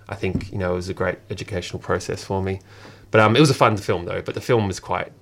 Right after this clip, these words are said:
out there, exciting. You know, these are crazy performances that Danny's doing, um, balancing it with their home life as well, seeing how that kind of works.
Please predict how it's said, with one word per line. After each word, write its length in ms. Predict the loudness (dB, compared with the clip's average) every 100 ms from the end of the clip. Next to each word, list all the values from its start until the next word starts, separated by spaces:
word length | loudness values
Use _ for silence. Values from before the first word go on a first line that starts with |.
| -20 _ _
out 180 | -8 -4
there, 180 | -2 -2
exciting. 560 | -4 -6 -4 -4 -4 -4
You 60 |
know, 140 | -4 -6
these 200 | -8 -12
are 40 |
crazy 380 | -10 -8 -8 -8
performances 540 | -12 -8 -6 -4 -4
that 120 | -6
Danny's 360 | -4 -6 -6 -8
doing, 320 | -6 -6 -8 -14 -20 -20 -20 _
um, 580 | -6 -4 -4 -6 -6 -10 -4
balancing 360 | 0 0 -2 -6
it 60 |
with 80 | -4
their 120 | -6
home 240 | -4 -4 -2
life 240 | -4 -6
as 80 | -4
well, 220 | -2 -2
seeing 260 | -2 -4 -2
how 120 | -4
that 160 | -6 -6
kind 140 | -4
of 40 |
works. 380 | -2 -2 -4 -14